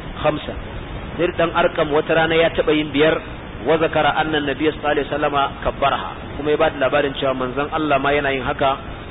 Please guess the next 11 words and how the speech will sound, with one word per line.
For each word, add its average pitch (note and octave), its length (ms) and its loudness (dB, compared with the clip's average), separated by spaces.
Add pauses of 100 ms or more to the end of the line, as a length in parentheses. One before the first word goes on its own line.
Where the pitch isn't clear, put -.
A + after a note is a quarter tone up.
(140)
Zakarahu B2+ 560 2
Muslim. B2 400 -4 (180)
Al-Imam C3+ 300 -2
Muslim C3+ 320 -4
fitar C3+ 100 -2
da B2+ 140 -2
riwaya C3 480 4
da A2+ 100 -6
ha-, C#3+ 220 -2
akan D3 240 -2
haka D3 240 2